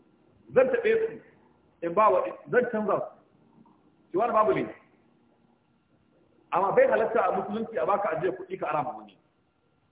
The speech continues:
Musamman mata suna da irin wani. An tuho ramshin kuɗi zai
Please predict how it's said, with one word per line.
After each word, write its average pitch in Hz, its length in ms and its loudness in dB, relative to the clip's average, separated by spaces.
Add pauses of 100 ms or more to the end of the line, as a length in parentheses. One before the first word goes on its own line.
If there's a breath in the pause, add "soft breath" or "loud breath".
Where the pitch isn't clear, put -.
(220)
Musamman 165 360 -4
mata 156 300 0
suna 190 140 -2
da 156 100 -4
irin 151 200 -2
wani. - 140 -12 (1900)
An 180 160 -2
tuho 202 160 -2
ramshin 180 260 -4
kuɗi 185 260 -4
zai 185 180 -6